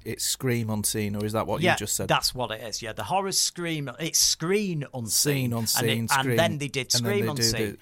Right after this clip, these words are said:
Speaker 1: but normally it's the Screen.
Speaker 2: Yes, and it's
Speaker 1: But this
Speaker 2: because it
Speaker 1: is
Speaker 2: was the
Speaker 1: Scream.
Speaker 2: first one, and I went to see it,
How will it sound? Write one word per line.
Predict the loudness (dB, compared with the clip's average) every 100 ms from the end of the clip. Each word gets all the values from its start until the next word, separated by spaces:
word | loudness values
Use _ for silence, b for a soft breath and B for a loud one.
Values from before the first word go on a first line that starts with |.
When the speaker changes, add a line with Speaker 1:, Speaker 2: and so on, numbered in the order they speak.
| B -6
Speaker 1:
but | -2
normally | -2 -2 -2
it's | -4
the | -4
Screen. | -4 0 0 0 0
Speaker 2:
Yes, | 2 2 -2 -2
and | -4 -2
it's | -6
Speaker 1:
But | -4 0
this | 2
Speaker 2:
because | 2
it | 2
Speaker 1:
is | 0
Speaker 2:
was | 0
the | 0
Speaker 1:
Scream. | 2
Speaker 2:
first | 4 6 4 0
one, | -4 -6 -6 _ _ _ 0
and | 2 2
I | -2 -4
went | -4 -6 -8 _
to | -2
see | 0 0 -2
it, | -4 -10